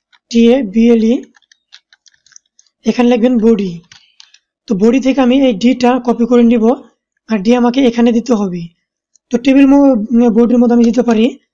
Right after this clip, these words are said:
যেমন suppose আমি একটা নাম দিলাম, তারপর আমাকে কি দিতে হবে? first name। তো আমি কি নিব? টিডি। টিডি আমি শেষ করার আগে আমাকে নিতে হবে first name। তো আমি একটা first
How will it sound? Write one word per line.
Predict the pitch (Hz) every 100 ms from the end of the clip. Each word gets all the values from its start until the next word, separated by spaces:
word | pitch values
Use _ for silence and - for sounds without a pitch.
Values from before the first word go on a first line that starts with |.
| _ _ _ _ -
যেমন | 220 240 240
suppose | 226 226 233
আমি | 226 226
একটা | 226 226
নাম | 226
দিলাম, | 214 220 269 _ _ _ _ _ _ - _ 220
তারপর | 208 247
আমাকে | 233 233 240
কি | 240 233
দিতে | 233
হবে? | 240 220
first | 214 - 220 226
name। | 220 247
তো | 226 220
আমি | 226
কি | 233 226
নিব? | 220 233 - _ _ _ _ -
টিডি। | 233 240 190 226 262 -
টিডি | 240 220 233
আমি | 226 233
শেষ | 240 233 - -
করার | 233 262 254
আগে | 220 226 226
আমাকে | 233 233
নিতে | 226 233
হবে | 220
first | 214 214 226 220
name। | 247 - _ _ _ _ _ _ _ -
তো | 220 254 - _ _ _ -
আমি | 226
একটা | 247 240
first | 226 220